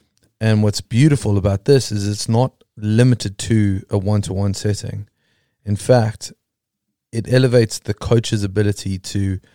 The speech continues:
be more aware, to see more things, to notice more things, even in a group setting,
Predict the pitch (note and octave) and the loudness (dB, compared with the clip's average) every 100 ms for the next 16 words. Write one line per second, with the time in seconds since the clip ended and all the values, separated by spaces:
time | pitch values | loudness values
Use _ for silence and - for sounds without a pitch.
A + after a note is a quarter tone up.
0 | _ _ _ _ _ _ - - _ - | _ _ _ _ _ _ -14 -14 _ 0
1 | A2+ B2 A2+ A2+ G2+ G2 F#2+ F#2 G2 - | 2 6 6 6 4 2 0 0 -6 -8
2 | G#2+ - - A#2+ A2+ G#2+ G2+ F2+ G2+ G2 | -6 -4 0 2 4 4 2 0 -4 -4
3 | G2+ - A2+ G#2+ A2 - G#2+ G#2 G2 G2 | -4 -2 2 4 2 0 -4 -2 -2 -2
4 | G#2 G2+ G#2 - A#2 B2+ C3 A#2 G#2 - | -4 -4 -6 -8 -6 0 2 2 0 0
5 | A#2+ A#2+ - A2 - A2 | 0 -2 -8 -8 -10 -14